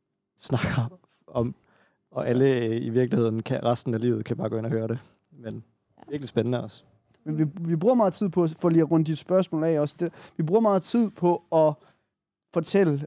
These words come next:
Speaker 3: øh, lytterne og fortælle hinanden, at vi er ikke eksperter, og det har vi ikke lovet nogen.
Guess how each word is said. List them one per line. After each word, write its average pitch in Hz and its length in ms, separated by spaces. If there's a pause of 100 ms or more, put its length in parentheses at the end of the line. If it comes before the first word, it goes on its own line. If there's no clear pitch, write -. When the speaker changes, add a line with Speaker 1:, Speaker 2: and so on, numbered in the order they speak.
Speaker 3:
øh, 156 260
lytterne 160 540
og 156 100
fortælle 190 340
hinanden, 160 340
at 147 160
vi 160 100
er 185 140
ikke 180 260
eksperter, 160 540
og 160 340
det 180 140 (100)
har 165 140
vi 175 120
ikke 180 180
lovet 180 460
nogen. 143 380